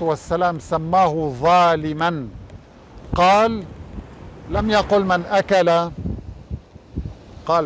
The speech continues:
"من ظلم". إذن أنت ظالم، إذن أنت مصيرك الآن هنا. يعني أنت الآن تسمعني. <coughs> إذا كنت قد أكلت حق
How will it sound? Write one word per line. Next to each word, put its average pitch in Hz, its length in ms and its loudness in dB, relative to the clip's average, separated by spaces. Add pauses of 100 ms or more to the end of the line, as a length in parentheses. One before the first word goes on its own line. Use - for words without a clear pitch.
(160)
"من 151 240 0
ظلم". 139 500 0
إذن 147 380 -6
أنت 202 240 -2
ظالم، 160 420 2 (400)
إذن 202 260 0
أنت 262 240 0
مصيرك 233 560 0
الآن 226 320 2
هنا. 127 280 -4 (1200)
يعني 151 240 -2 (240)
أنت 214 160 0
الآن 220 280 2
تسمعني. 156 580 0 (260)
<coughs> - 300 -2 (1900)
إذا 190 220 4
كنت 240 360 2 (100)
قد 196 180 0
أكلت 196 420 0
حق 214 200 -4